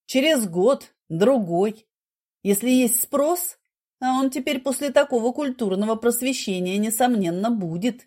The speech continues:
то найдётся и предложение. Это железный закон рынка, который Ангелина не раз объясняла,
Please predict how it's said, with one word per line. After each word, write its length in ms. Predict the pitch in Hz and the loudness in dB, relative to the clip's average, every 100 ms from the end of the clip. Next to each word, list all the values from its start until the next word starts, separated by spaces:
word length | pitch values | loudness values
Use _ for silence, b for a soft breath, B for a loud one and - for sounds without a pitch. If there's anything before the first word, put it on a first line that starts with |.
| _ _ _ _ | _ _ _ _
то 120 | - 165 | -8 -2
найдётся 560 | 247 254 220 220 254 | 0 0 -2 -4 -4
и 40 | 240 | -2
предложение. 1000 | 233 214 240 269 202 156 151 170 156 - _ _ _ _ _ _ | -2 0 2 2 0 -4 -4 -6 -8 -12 _ _ _ _ _ _
Это 200 | 180 214 | -4 0
железный 600 | 226 285 302 254 190 180 | 0 0 0 0 2 2
закон 460 | 185 226 240 208 190 | 4 2 2 0 0
рынка, 540 | 269 247 180 - 131 _ _ | 0 0 -2 -6 -14 _ _
который 400 | 170 175 208 208 - | -4 2 4 4 2
Ангелина 640 | 214 220 240 269 339 254 | 0 0 0 -2 -2 -2
не 180 | 185 180 | 0 2
раз 260 | 190 220 | 2 0
объясняла, 840 | 254 240 311 - 196 165 156 147 | -4 -6 -8 -4 -2 0 -2 -4